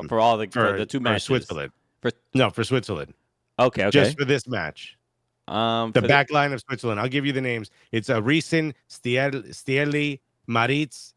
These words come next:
Speaker 2: and, uh, Eig-, Eigbogen.
Speaker 1: All right, I'm sure you nailed them all. You got, <laughs> you got all
Speaker 2: <laughs> I
Speaker 1: those
Speaker 2: mean,
Speaker 1: names
Speaker 2: they,
Speaker 1: perfectly.
Speaker 2: people are like, "Is that guy Swiss, dude?" <laughs> He's on time, bro.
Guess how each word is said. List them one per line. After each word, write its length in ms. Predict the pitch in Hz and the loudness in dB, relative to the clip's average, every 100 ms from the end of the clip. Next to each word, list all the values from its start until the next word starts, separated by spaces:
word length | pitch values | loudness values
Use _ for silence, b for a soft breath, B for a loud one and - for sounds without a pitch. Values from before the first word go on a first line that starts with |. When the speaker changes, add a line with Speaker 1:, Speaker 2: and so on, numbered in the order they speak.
| - | -4
Speaker 2:
and, 380 | 117 120 117 117 | -2 -2 -4 -6
uh, 420 | 117 113 107 101 87 _ _ _ _ _ | 0 0 0 -4 -8 _ _ _ _ _
Eig-, 300 | 113 120 113 - _ | -4 -2 -6 -12 _
Eigbogen. 680 | 110 127 110 98 85 71 67 _ _ _ _ _ _ - | -2 -2 -2 -6 -6 -12 -20 _ _ _ _ _ _ -16
Speaker 1:
All 80 | 80 | -12
right, 160 | 78 | -12
I'm 100 | 73 | -14
sure 140 | 73 90 | -12 -10
you 80 | 90 | -8
nailed 240 | 95 95 | -8 -6
them 240 | 92 95 | -8 -6
all. 440 | 95 123 139 147 - | 0 2 2 0 -8
You 200 | 90 98 | -12 -6
got, 200 | - - | -4 -2
<laughs> 0 | |
you 180 | 151 151 | 0 0
got 240 | 160 120 | 0 0
all 80 | 139 | -2
Speaker 2:
<laughs> 0 | |
I 40 | 87 | 0
Speaker 1:
those 160 | 98 | 0
Speaker 2:
mean, 220 | 120 131 110 | 0 -2 0
Speaker 1:
names 20 | |
Speaker 2:
they, 120 | 135 | 0
Speaker 1:
perfectly. 400 | 139 147 - 147 | 0 0 0 0
Speaker 2:
people 220 | 156 151 | -2 -2
are 60 | 147 | -4
like, 160 | 131 | -4
"Is 80 | 123 | -4
that 100 | 139 | -4
guy 120 | 180 | -2
Swiss, 340 | 139 - 104 139 | -4 -6 -8 -4
dude?" 280 | 196 214 - | -2 0 0
<laughs> 1900 | - 349 719 440 - 466 - 403 - - - - - - - 196 392 370 127 - | -2 -4 2 2 2 -4 -2 -4 -4 -6 -8 -6 -8 -8 -4 -2 -2 -4 -4 -6
He's 120 | 180 | -2
on 220 | 120 110 | -2 -2
time, 340 | - 117 147 117 | -2 0 0 -2
bro. 240 | 101 107 | -4 -6